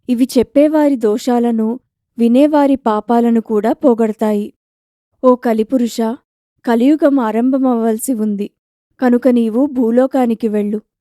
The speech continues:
కాని సద్గురు భక్తుని నీవు కంటితోనైనా చూడవద్దు సుమా" అని బ్రహ్మదేవుడు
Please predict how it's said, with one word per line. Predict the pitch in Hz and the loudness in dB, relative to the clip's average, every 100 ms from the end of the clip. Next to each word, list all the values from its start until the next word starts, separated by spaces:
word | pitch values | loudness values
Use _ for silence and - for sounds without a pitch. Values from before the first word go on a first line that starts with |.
| _ _ _ - | _ _ _ -4
కాని | 247 240 233 226 - | 0 2 0 -2 -6
సద్గురు | - 233 226 330 370 | -4 -4 -2 2 2
భక్తుని | 269 233 - 269 262 | 2 -2 -2 -2 0
నీవు | 247 233 214 | 0 0 -2
కంటితోనైనా | 277 269 220 233 247 254 247 240 269 | -4 -4 -4 -2 0 2 0 0 -2
చూడవద్దు | 277 226 226 220 226 | 0 -2 0 -2 -4
సుమా" | 220 226 226 262 - _ _ _ _ | -4 -4 -2 -4 -8 _ _ _ _
అని | 220 233 | -2 -2
బ్రహ్మదేవుడు | 339 247 220 226 277 269 254 254 | 0 -2 -2 -2 0 2 2 -2